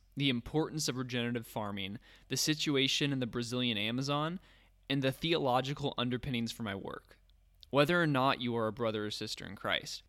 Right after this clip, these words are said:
If you want to understand why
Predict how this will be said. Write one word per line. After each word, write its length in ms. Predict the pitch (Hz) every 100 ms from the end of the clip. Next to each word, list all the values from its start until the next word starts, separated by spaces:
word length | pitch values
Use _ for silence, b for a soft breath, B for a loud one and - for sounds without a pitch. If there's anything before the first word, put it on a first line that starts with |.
| _ -
If 160 | 151 131
you 240 | 165 208
want 240 | 226 160 -
to 100 | -
understand 760 | 143 139 135 - 135 120 110
why 760 | 110 107 117 135 131 95 85 110